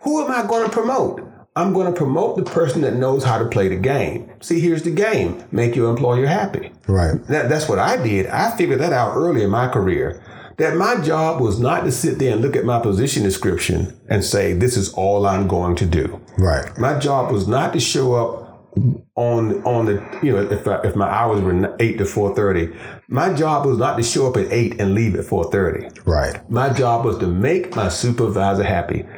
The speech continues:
Speaker 1: See, I played the game. Other people was trying to play by their own set of rules.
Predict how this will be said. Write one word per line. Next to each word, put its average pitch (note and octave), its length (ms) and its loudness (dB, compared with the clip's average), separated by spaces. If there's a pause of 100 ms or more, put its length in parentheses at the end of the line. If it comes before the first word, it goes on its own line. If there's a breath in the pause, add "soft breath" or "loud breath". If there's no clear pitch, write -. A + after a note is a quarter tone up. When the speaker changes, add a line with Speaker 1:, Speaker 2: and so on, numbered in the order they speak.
Speaker 1:
See, B2 180 -2
I C3 160 0
played G#2+ 320 0
the F#2 80 -2
game. G2+ 560 0 (400 loud breath)
Other E3 260 2
people F#2+ 640 -2 (440)
was A2+ 160 -2
trying A2 220 0
to G2+ 60 2
play G2+ 240 2
by F#2+ 180 0
their F#2+ 240 0
own A#2 260 2
set G2+ 160 0
of F2 140 0
rules. F2+ 480 0